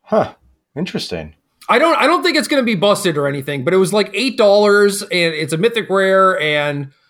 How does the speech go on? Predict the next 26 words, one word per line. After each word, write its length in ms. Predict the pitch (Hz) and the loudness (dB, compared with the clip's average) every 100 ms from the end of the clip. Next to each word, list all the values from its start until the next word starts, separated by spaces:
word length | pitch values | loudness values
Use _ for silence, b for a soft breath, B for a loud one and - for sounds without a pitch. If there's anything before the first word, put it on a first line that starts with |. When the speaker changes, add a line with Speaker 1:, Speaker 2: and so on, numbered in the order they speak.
| b b | b b
Speaker 2:
I 80 | 156 | -2
would 160 | 170 | 0
likely 320 | 165 202 202 - | 0 2 0 0
pick 180 | 185 | 0
them 140 | 180 170 | 0 0
up 140 | 160 | 0
at 100 | 151 | -2
some 240 | - 202 185 | -2 -2 0
point, 400 | 190 185 175 - | 0 0 -2 -10
so 320 | - - 151 143 | -10 -2 -2 -2
it's 140 | 143 | -2
like, 200 | 147 143 | -4 -2
all 80 | 156 | 0
right, 220 | 147 143 | 0 0
well, 120 | 151 | -4
better 260 | 147 156 151 | -2 -2 -2
now 220 | 139 131 | -2 -4
than 280 | 131 131 131 | -4 -8 -10
when 160 | 131 127 | -10 -8
they're 240 | 123 123 - | -8 -10 -10
fifteen 380 | 120 107 110 107 | -14 -12 -14 -14
or 80 | |
twenty 320 | 107 110 110 104 | -14 -16 -16 -16
or 140 | 110 | -16
whatever. 340 | 98 95 92 | -14 -14 -14
So 320 | - - 151 | -16 -8 -8